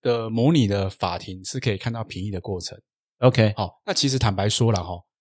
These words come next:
Speaker 1: 整个国民法官制度里面对法官是非常挑战的。
Speaker 2: 对，对，
Speaker 1: 挑战的意思就是说，
Speaker 2: 对。
Speaker 1: 他必须，尤其是审判长啦，
Speaker 2: 嗯哼。
Speaker 1: 他除了在法庭上维持这个秩序啊，
Speaker 2: 嗯哼。
Speaker 1: 还有就是说，呃，明快做决定之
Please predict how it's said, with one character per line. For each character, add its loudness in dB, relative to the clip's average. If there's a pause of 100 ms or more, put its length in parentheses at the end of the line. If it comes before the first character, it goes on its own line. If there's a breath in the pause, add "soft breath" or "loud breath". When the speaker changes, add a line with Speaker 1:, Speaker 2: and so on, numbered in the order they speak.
(280)
Speaker 1:
整 2
个 -2
国 2
民 4
法 0
官 -4
制 -6
度 -4
里 -4
面 -6
对 -4
法 -8
官 -6
是 -6 (240)
非 -2
常 -2
挑 -10
战 -10
的。 -20 (240)
Speaker 2:
对， 10
对， 2
Speaker 1:
挑 6
战 4
的 2
意 -2
思 -6
就 -4
是 -2
说， 0
Speaker 2:
对。 -8 (320)
Speaker 1:
他 -2
必 2
须， 0 (340 soft breath)
尤 2
其 6
是 2
审 -2
判 -4
长 -10
啦， -18 (180)
Speaker 2:
嗯 -6
哼。 -4
Speaker 1:
他 -2
除 2
了 4
在 2
法 0
庭 -2
上 -2
维 -2
持 -2
这 -8
个 -6
秩 -6
序 -10
啊， -14 (300)
Speaker 2:
嗯 -4
哼。 -4
Speaker 1:
还 0
有 4
就 0
是 -2
说， 0 (300)
呃， -12
明 -2
快 2
做 2
决 -6
定 -10
之 2